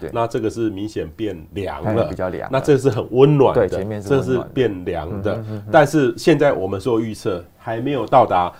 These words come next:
Speaker 2: 寒流，对不对？
Speaker 1: 对，
Speaker 2: 没有寒流，
Speaker 1: 其实还没有到。
Speaker 2: 也没有强冷气团。
Speaker 1: 呃，基本上大概就是所谓的东北季风增强。那我觉得有些低温可能，
Speaker 2: 嗯哼。
Speaker 1: 有些地方可能会掉到差不多十四度或以下哦，十三、
Speaker 2: 嗯哼。
Speaker 1: 四度这个温度，差不多就是在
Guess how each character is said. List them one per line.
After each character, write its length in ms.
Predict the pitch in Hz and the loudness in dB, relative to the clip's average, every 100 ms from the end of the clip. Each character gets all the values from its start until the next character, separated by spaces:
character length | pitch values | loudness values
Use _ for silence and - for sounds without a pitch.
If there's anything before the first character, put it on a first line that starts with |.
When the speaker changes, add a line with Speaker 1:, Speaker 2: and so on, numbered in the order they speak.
| - | -18
Speaker 2:
寒 360 | - 110 104 127 | -2 0 2 2
流， 200 | 104 92 | 2 2
对 120 | 127 | 6
不 40 | |
对？ 160 | 135 - | 6 4
Speaker 1:
对， 200 | - 120 | 2 6
Speaker 2:
没 60 | 156 | 8
有 100 | 190 | 10
寒 160 | 143 | 10
流， 100 | 156 | 10
Speaker 1:
其 60 | 131 | 10
实 80 | 123 | 8
还 0 | |
没 120 | 107 | 4
有 120 | 110 | -2
到。 240 | 82 101 85 - | 0 -2 -2 -2
Speaker 2:
也 140 | 135 147 | 6 8
没 80 | |
有 160 | 214 180 | 10 8
强 240 | - 139 | 8 6
冷 160 | 156 135 | 6 6
气 140 | 156 | 6
团。 200 | 135 107 92 | 4 4 6
Speaker 1:
呃， 260 | 139 135 | 6 8
基 160 | 131 233 | 6 6
本 140 | 214 | 6
上 120 | 127 160 | 6 6
大 140 | 139 | 4
概 100 | 131 | 4
就 60 | 123 | 2
是 180 | 127 | 0
所 180 | 123 90 | -2 -4
谓 100 | 98 | -2
的 80 | 104 | -2
东 200 | - 107 | -2 -4
北 120 | 95 | -4
季 180 | 76 104 | -8 -8
风 240 | 95 90 | -8 -10
增 260 | 92 101 92 | -8 -8 -8
强。 200 | - - - - | -10 -10 -12 -10
那 160 | 110 131 | 0 2
我 120 | 117 | 4
觉 160 | 107 117 | 2 2
得 160 | 117 | 2
有 140 | 117 101 | 2 0
些 180 | 143 147 | 2 0
低 280 | - 151 | 2 2
温 180 | 143 147 | 4 4
可 80 | 135 | 2
能， 100 | 98 | -4
Speaker 2:
嗯 140 | 98 | -6
哼。 60 | 98 | -4
Speaker 1:
有 120 | 107 | -2
些 200 | 95 185 | 4 4
地 160 | 190 175 | 4 2
方 160 | 160 | 2
可 120 | 160 110 | 0 -6
能 160 | 87 | -10
会 140 | 92 113 | -8 -4
掉 160 | 113 | -2
到 160 | 101 101 | -2 -4
差 80 | 101 | -4
不 60 | |
多 80 | 101 | -8
十 220 | 101 - | -8 -12
四 300 | 87 - 113 | -14 -8 -8
度 180 | 90 101 | -6 -6
或 220 | 92 101 - | -4 -6 -6
以 100 | 80 | -14
下 400 | - - 117 62 | -18 -6 -4 -4
哦， 40 | |
十 140 | 64 98 | -8 -6
三、 160 | - | -4
Speaker 2:
嗯 0 | |
哼。 40 | 120 | -4
Speaker 1:
四 180 | - 113 | -6 -6
度 160 | 107 | -6
这 80 | 95 | -6
个 80 | 95 | -6
温 220 | 92 90 | -6 -8
度， 100 | 92 | -10
差 160 | - 180 | -12 -10
不 140 | 240 | -8
多 120 | 226 | -6
就 100 | 208 | -6
是 120 | 202 196 | -6 -2
在 240 | 185 170 | 2 0